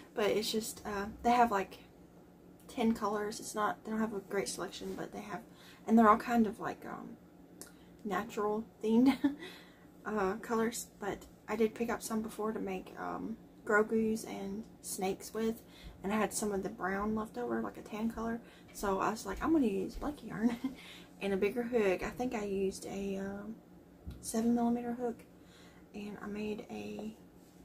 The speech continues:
really big bearded dragon. <laughs> I don't know how I feel about these things up here, but, uh, I love the way his back looks, the little spike details.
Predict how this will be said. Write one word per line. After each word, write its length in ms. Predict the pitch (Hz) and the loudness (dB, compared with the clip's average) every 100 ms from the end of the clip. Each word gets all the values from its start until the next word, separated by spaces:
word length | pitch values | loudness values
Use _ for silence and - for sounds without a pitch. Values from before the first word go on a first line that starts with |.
| - | -6
really 220 | 233 220 | 0 0
big 240 | 220 202 196 | 0 -4 -2
bearded 280 | 196 196 - | -2 -2 -6
dragon. 340 | - - 269 - - | -10 -8 -8 -10 -20
<laughs> 240 | - - - | -20 -6 -4
I 60 | - - - - - - - - - - - - - | -4 -8 -14 -18 -20 -20 -20 -20 -20 -20 -20 -20 -4
don't 100 | 269 | 0
know 100 | 320 | 2
how 60 | 285 | 2
I 40 | |
feel 120 | 254 | 0
about 220 | 247 - | -4 -4
these 200 | - 196 | -4 -6
things 300 | - 196 208 | -6 -6 -4
up 100 | 190 - | -6 -10
here, 240 | 202 208 - - - - - - - - - - - - - - | -10 -10 -14 -20 -20 -20 -20 -20 -20 -20 -20 -20 -20 -20 -20 -10
but, 360 | 202 202 - - | -6 -6 -8 -10
uh, 480 | 196 196 196 202 208 - - | -10 -8 -8 -10 -12 -14 -2
I 100 | 220 | 0
love 240 | 220 220 | 2 0
the 80 | 202 | -2
way 80 | 180 | -6
his 240 | 175 180 | -8 -10
back 360 | - 170 175 170 | -8 -6 -6 -6
looks, 340 | 175 - - | -6 -6 -10
the 120 | - 208 | -14 -8
little 180 | 196 | -6
spike 480 | 196 - 196 208 - | -6 -10 -10 -10 -8
details. 640 | - 214 220 208 214 - | -8 -6 -6 -4 -6 -8